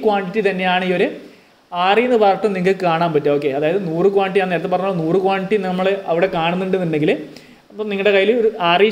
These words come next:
shares ആയിട്ട് hundred quantity കാണാൻ പറ്റും. ആ ഒരു ആർ ഇ ഷെയറിൻ്റെ current market price ആയിട്ട് ഏകദേശം നിങ്ങൾക്കൊരു, ആ, എഴു-, എ-, എഴുപത് രൂപ മുതൽ എൺപത് രൂപ വരെ നമുക്ക് കാണാൻ പറ്റും. അതായത് ഈ ഒരു, ആ, എം ആൻഡ് എം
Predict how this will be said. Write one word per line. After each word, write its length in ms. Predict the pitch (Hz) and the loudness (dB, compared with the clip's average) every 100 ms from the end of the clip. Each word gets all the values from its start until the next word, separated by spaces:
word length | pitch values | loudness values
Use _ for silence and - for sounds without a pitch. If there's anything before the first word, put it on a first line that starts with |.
| 214 | 2
shares 240 | 190 185 | 2 2
ആയിട്ട് 180 | 185 208 226 - 196 | 0 0 -6 -8 -4
hundred 260 | 202 208 | 0 2
quantity 240 | 214 202 208 | 2 2 0
കാണാൻ 200 | 185 175 165 | 0 0 0
പറ്റും. 200 | 147 285 - - - - _ | 0 -2 -6 -20 -20 -20 _
ആ 60 | 254 285 | 0 4
ഒരു 100 | 233 202 | 4 2
ആർ 120 | 240 | 2
ഇ 20 | 311 | 2
ഷെയറിൻ്റെ 400 | 269 233 226 220 226 | 4 4 4 2 2
current 300 | 190 196 220 202 | 2 2 0 0
market 320 | 180 202 180 | 0 0 0
price 200 | 185 175 | 0 0
ആയിട്ട് 140 | 185 180 | 2 2
ഏകദേശം 300 | 170 175 180 | 2 0 -2
നിങ്ങൾക്കൊരു, 340 | 175 165 170 202 202 - 160 | -4 -2 0 0 -2 -8 -4
ആ, 20 | 156 156 151 156 170 | -2 -2 -6 -12 -4
എഴു-, 180 | 170 175 170 | -2 0 0
എ-, 100 | 170 190 | -2 0
എഴുപത് 200 | 180 202 190 | 4 4 4
രൂപ 120 | 180 175 | 2 0
മുതൽ 160 | 175 202 208 - 196 | 2 2 0 -4 -2
എൺപത് 280 | 208 220 202 | 2 2 4
രൂപ 100 | 190 190 | 2 2
വരെ 80 | 190 | 2
നമുക്ക് 180 | 190 185 | 0 0
കാണാൻ 160 | 160 156 | 0 -2
പറ്റും. 160 | 139 147 151 | -4 -8 -6
അതായത് 240 | 165 190 226 | -2 0 2
ഈ 40 | 190 | 4
ഒരു, 100 | 226 - - - | 2 -2 -10 -4
ആ, 40 | 165 160 - - - 175 170 | -2 -2 -4 -16 -18 -10 -4
എം 80 | 185 | -2
ആൻഡ് 120 | |
എം 40 | 214 | 0